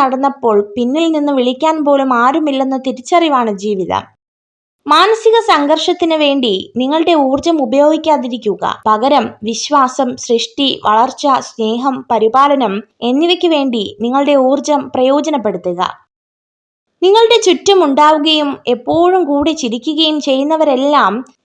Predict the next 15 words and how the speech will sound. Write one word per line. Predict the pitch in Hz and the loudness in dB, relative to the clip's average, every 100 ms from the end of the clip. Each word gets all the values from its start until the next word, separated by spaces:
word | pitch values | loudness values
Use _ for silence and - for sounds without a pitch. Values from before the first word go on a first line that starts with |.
| 214 | -2
നിങ്ങളുടെ | 254 285 311 | 0 0 -2
സുഹൃത്തുക്കളാകണമെന്നില്ല, | 277 254 381 359 339 302 269 320 320 233 190 170 180 - _ _ _ _ _ | -2 -2 -2 0 2 2 2 0 0 -2 -4 -4 -6 -6 _ _ _ _ _
കാരണം | 214 196 262 247 202 - - - | 0 2 2 0 -2 -10 -8 -4
എല്ലാവരും | 214 269 302 294 294 294 | -2 2 2 2 0 0
നന്നായി | 240 233 269 277 226 | 0 0 0 2 0
അഭിനയിക്കുന്നവരാണ്. | - 285 311 311 269 240 208 180 175 - _ _ 196 | -2 -4 -4 -4 -2 0 0 -2 -6 -10 _ _ -4
യഥാർത്ഥ | 196 226 240 262 254 | 0 0 0 -2 0
സാഹചര്യം | 233 214 233 262 277 262 | 0 0 -4 -2 0 0
വരുമ്പോൾ | 247 254 208 185 240 - - 214 | 0 0 0 0 -2 -6 -6 0
മാത്രമാണ് | 226 269 311 311 269 247 - - | 2 2 0 0 0 0 -4 -4
അവരുടെ | - 240 254 233 | -2 0 0 0
യഥാർത്ഥ | 202 240 269 285 277 | 0 0 0 0 -2
മുഖം | 226 262 233 - 220 | -2 -2 -4 -6 -6
നിങ്ങൾ | 226 254 247 | -2 -2 -2
തിരിച്ചറിയുന്നത്. | 247 277 311 226 185 175 175 | -4 -2 0 0 -2 -6 -8